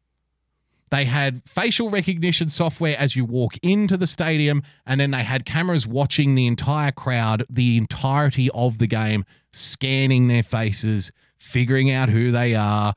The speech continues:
where are they moving to, are they in the right seat or not, is there a troublemaker that we can zero in on, right?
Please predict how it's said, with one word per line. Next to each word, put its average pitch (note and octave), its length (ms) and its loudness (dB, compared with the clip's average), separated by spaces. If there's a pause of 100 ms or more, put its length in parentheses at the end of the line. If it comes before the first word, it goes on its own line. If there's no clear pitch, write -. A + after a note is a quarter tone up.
(180)
where A#2 400 0
are C3+ 80 2
they C3 180 2
moving A2+ 460 2
to, A2 320 0
are G2+ 120 -2
they G#2 240 0
in C#3 120 2
the C3 100 2
right B2+ 300 0
seat A#2+ 440 0
or A2+ 200 0
not, A2 320 -2
is G#2+ 180 -4
there A2+ 200 -2
a G#2+ 60 -2
troublemaker B2 760 -2
that A#2 140 0
we G#2 100 -2
can G2 160 0
zero A#2+ 580 0
in A2+ 200 0
on, G#2 300 0 (380)
right? B2+ 280 -2